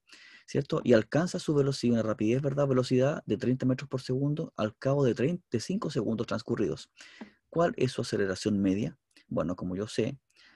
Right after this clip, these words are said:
¿cierto? La aceleración la podemos obtener a partir de la relación, ¿ya? V final menos V inicial partido por el tiempo que ha tomado, ¿cierto? Esa variación de velocidad velocidad. En este caso son cinco segundos. Y aquí dice,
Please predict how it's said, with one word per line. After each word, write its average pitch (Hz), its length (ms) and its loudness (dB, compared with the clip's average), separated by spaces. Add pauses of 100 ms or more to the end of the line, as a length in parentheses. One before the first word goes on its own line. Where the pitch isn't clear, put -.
(160)
¿cierto? - 300 -6
La - 60 -2
aceleración 92 520 -2
la 101 80 -2
podemos 101 320 -2
obtener 101 320 -4
a 101 60 -2
partir 98 320 -4
de 107 80 -4
la 101 100 0
relación, 98 560 -2 (800)
¿ya? 107 340 0 (140)
V 101 180 0
final 95 420 2
menos 107 200 4
V 98 100 -2
inicial 95 480 0
partido 110 400 -2
por 107 140 2
el 107 120 -6
tiempo 117 340 0
que 113 80 -2
ha 110 40 2
tomado, 110 400 0
¿cierto? - 520 0
Esa 135 260 4
variación 117 460 4
de 110 80 6
velocidad 104 200 4
velocidad. 80 280 0 (380)
En - 100 0
este 113 160 0
caso 160 180 0
son 139 160 0
cinco 117 240 2
segundos. 101 540 -4 (1000)
Y - 100 2
aquí 143 160 0
dice, 131 360 4